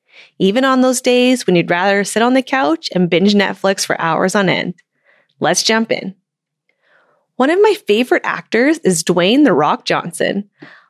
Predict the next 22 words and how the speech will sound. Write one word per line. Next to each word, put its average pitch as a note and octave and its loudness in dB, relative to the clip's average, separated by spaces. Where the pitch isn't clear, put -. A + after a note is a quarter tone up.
I'll - -16
pretty G4+ 2
much D#4 0
watch G3+ 0
anything F3 -2
he's E3+ -2
in. - -6
I G3+ -2
think G#3 -2
he G#3 0
is F#3 2
so G3+ 0
funny E3 -2
and G3 2
he F#3+ 4
makes F#3+ 0
some F4+ 4
really A#3+ 2
great - -4
movies. D3+ -4
We G3 2
watch G3 0